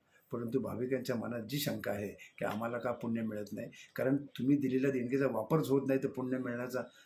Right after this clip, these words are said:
संबंधच येत नाही. तेव्हा विचार करा, आचरण करा, आणि तुमच्या आचरणात बदल झाला आणि तुम्ही त्याप्रमाणे दखल घेतली तर निश्चितच तुम्ही भविष्यात कुठं योग्य ठिकाणी जर देणगी दिली, दानधर्म केला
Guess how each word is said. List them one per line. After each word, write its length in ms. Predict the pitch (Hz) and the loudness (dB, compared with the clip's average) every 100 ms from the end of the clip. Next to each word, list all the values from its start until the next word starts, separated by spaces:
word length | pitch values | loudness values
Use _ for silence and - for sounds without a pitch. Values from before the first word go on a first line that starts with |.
| - | -14
संबंधच 540 | - 117 131 139 131 | -2 2 4 6 4
येत 120 | 110 101 | 2 -6
नाही. 220 | 98 95 95 _ _ - | -6 -8 -12 _ _ -10
तेव्हा 340 | 107 113 117 - - - _ - - - | -6 -4 -6 -8 -16 -20 _ -20 -18 -8
विचार 280 | - 139 135 | 0 2 2
करा, 320 | 110 110 110 - - - | 0 -4 -4 -8 -20 -10
आचरण 400 | 101 - 139 127 | -8 0 2 2
करा, 260 | - 107 117 - _ _ _ _ _ _ - - - _ _ | -2 -6 -6 -10 _ _ _ _ _ _ -20 -20 -20 _ _
आणि 140 | - 117 | -6 -6
तुमच्या 320 | 113 110 107 | -6 -2 -2
आचरणात 320 | 101 127 131 | 0 -2 -2
बदल 260 | 113 117 120 | -2 -4 -2
झाला 380 | 107 107 101 - | -2 -2 -4 -6
आणि 140 | 107 | -12
तुम्ही 240 | 104 117 113 | -8 -6 -4
त्याप्रमाणे 540 | 113 110 113 110 113 113 - _ _ _ _ _ - - - - - 151 | -6 -6 -6 -4 -4 -6 -10 _ _ _ _ _ -20 -20 -20 -20 -6 -2
दखल 240 | - 165 | 8 8
घेतली 480 | 127 - 113 101 - _ _ - | 8 0 -4 -6 -10 _ _ -8
तर 80 | 117 | -4
निश्चितच 580 | 113 - 143 135 107 - - _ _ | -2 0 2 2 -2 -12 -20 _ _
तुम्ही 180 | 127 123 | -6 -4
भविष्यात 440 | 107 117 117 131 117 - | -4 -4 0 0 -2 -8
कुठं 180 | 104 127 | -8 -2
योग्य 320 | 123 123 135 | -2 -2 0
ठिकाणी 360 | 156 131 127 127 | 0 0 -2 -2
जर 240 | 120 120 - _ _ _ - - _ _ _ _ | -4 -6 -6 _ _ _ -20 -20 _ _ _ _
देणगी 320 | - 123 131 127 | -4 0 4 4
दिली, 220 | 120 120 | 2 -2
दानधर्म 480 | 107 107 107 113 117 | 0 -2 -2 -4 -4
केला 360 | 110 104 92 | -4 -4 -6